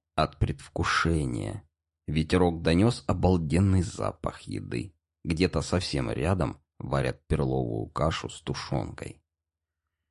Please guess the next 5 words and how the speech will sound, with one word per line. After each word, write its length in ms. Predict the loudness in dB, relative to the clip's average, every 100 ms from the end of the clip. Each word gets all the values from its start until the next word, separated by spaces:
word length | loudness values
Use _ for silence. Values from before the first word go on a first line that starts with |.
| _ _ -6
Голод 600 | -2 6 6 6 2 2
по-особенному 880 | 6 6 4 2 4 2 0 0 0
обостряет 680 | 2 0 0 0 2 2 0
обоняние. 760 | 2 4 4 2 0 -4 -8 -12 _ _ _ _ -8
Виант, 520 | -2 4 6 4 2